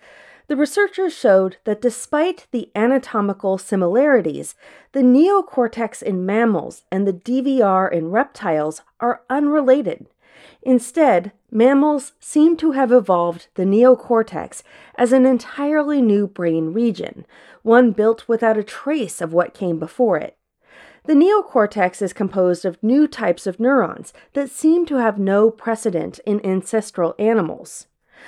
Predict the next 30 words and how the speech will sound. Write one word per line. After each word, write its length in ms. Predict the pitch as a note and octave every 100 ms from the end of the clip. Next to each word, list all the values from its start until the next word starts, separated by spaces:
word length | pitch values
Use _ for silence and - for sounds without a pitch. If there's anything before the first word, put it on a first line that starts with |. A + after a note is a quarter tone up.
| -
Tosques 580 | - G4 - G4 D4+ -
led 240 | A3 G#3+
the 80 | F#3+
team 340 | G3 F#3+ F3 E3+
behind 400 | F3+ F#3+ G#3 F3+
the 60 |
study, 460 | D#3+ - D#3 - - - -
which 180 | B3 B3
was 160 | B3+
published 540 | - D#4 D#4 D#4+ B3 -
last 400 | G#3 G3+ G3 -
September 720 | - - - - A3 F3+ D3+
in 180 | E3 E3
Science. 720 | - G3+ E3 - - - _ _ _ _ - - _
This 300 | - D#4+ F#4+
process 600 | - - G4 A4 A4 A#3
of 200 | - A#3+ -
evolutionary 880 | A3 A3 A3 G#3+ A#3 G3 F#3 F#3 -
innovation 640 | F#3+ F3 F3+ G3+ - F#3+ F3+
in 140 | E3+
the 80 | D#3+
brain 520 | - G3+ G3 E3 E3+ _
isn't 420 | C#4 E4+ G#4+ G4
limited 520 | G#3 G3+ G3+ F3+ F3 E3
to 140 | -
the 100 | F3
creation 640 | E3+ G3+ G3 F3+ F3+ F3+
of 160 | E3 D#3+
new 180 | E3+ D3+
parts. 640 | - G#3 D#3+ - - -